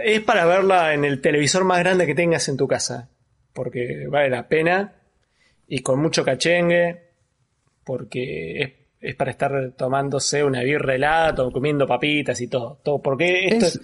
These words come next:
Speaker 2: es el tipo de peli que se van a cansar de repetir en el cable.
Speaker 1: Sí.
Speaker 2: La gente que todavía tenga cable lo va a disfrutar de, de, es la que dejás prendida, es una peli que la dejás prendida,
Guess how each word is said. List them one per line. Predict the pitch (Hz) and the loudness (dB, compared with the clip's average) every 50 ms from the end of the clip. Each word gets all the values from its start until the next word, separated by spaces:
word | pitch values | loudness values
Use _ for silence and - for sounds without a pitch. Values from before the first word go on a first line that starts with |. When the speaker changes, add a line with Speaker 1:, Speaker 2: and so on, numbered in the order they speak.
| - - | -14 -8
Speaker 2:
es | - 233 254 - - | -2 -2 -2 2 2
el | 220 185 | 0 2
tipo | - 226 226 - 208 190 | 2 0 2 2 2 0
de | 160 | 2
peli | - - 185 208 226 208 170 | 2 2 2 2 2 2 2
que | 156 143 | 2 0
se | - - | 2 2
van | 147 147 170 185 | 2 2 2 2
a | 175 | 2
cansar | 151 151 143 139 131 - - 180 190 208 196 | 2 2 0 0 0 0 0 2 2 2 2
de | 175 156 | 2 2
repetir | 143 175 160 - - 131 127 151 156 170 | 2 0 0 0 -2 -2 0 0 2 2
en | 156 135 | 2 2
el | 127 123 | 2 0
cable. | - - 143 156 165 175 180 180 180 180 185 185 185 185 185 | 0 0 2 2 4 4 4 4 2 2 2 2 2 2 2
Speaker 1:
Sí. | 180 - 123 - 135 135 131 127 117 110 - | 2 2 2 2 2 0 0 -4 -6 -10 -10
Speaker 2:
La | - - | -10 -6
gente | - - 143 143 - 151 | -2 0 0 2 2 0
que | 131 127 | 0 0
todavía | 117 - 127 131 135 139 151 139 | 0 0 2 2 2 2 2 2
tenga | 127 147 139 143 139 131 | 0 0 0 0 0 0
cable | - 139 147 170 185 190 170 151 143 143 | 0 2 2 2 2 2 2 2 2 0
lo | 131 123 | 0 2
va | 135 135 | 2 2
a | 139 | 2
disfrutar | 143 - - - - 156 139 - - 165 165 160 | 2 2 2 2 2 2 2 2 2 2 2 2
de, | 156 151 151 147 135 | 2 2 0 0 0
de, | 135 135 139 131 131 | 0 0 0 2 2
es | 135 - - 170 165 220 214 220 208 175 160 | 2 0 0 0 2 2 2 2 0 0 0
la | 165 160 | 0 0
que | 151 - 160 | 0 2 2
dejás | 156 160 - 233 - | 2 2 2 0 0
prendida, | - - 170 156 185 226 285 277 202 165 151 143 | 0 0 0 2 2 4 4 4 4 2 2 2
es | 165 180 - | 2 0 0
una | 190 175 160 | 0 0 2
peli | - 202 226 226 180 | 2 2 2 2 2
que | 156 151 135 | 2 0 0
la | 151 151 | 0 0
dejás | 139 135 - 180 170 | 0 0 0 0 0
prendida, | - 156 147 156 180 233 262 220 - 127 - | 2 0 2 2 2 2 2 2 0 -2 -4